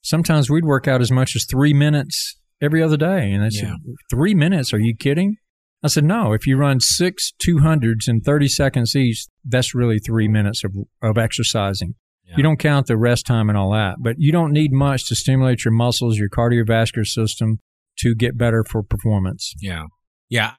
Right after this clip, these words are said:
Speaker 2: You know, it's funny because I, I kept thinking when you first originally invited me out to have the boys come out and, and work out with the track and my youngest so that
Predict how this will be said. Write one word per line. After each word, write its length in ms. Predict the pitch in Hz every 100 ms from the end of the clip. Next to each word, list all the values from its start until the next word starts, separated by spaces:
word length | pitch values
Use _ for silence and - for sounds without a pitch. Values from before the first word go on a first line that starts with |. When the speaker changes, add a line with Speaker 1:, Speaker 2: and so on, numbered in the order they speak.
| _
Speaker 2:
You 160 | 139 147
know, 140 | 131
it's 140 | 120
funny 240 | - 151 135
because 300 | 120 131 107
I, 100 | 113
I 80 | 110
kept 240 | - 151 - -
thinking 320 | 143 139 117
when 160 | 107
you 160 | 110 135 -
first 240 | 135 120
originally 380 | 113 127 120 120
invited 340 | 110 110 113
me 160 | 104 101
out 260 | 104 104 -
to 80 | 104
have 180 | 104
the 60 | 92
boys 280 | 87 110 110
come 200 | - 98
out 140 | 101
and, 160 | 87 92
and 240 | 92 90 95
work 220 | 104 -
out 160 | 104 98
with 140 | 95
the 100 | -
track 360 | - - 127 120
and 120 | 104
my 80 | 92
youngest 500 | 95 110 127 120 -
so 160 | 120 110
that 180 | 104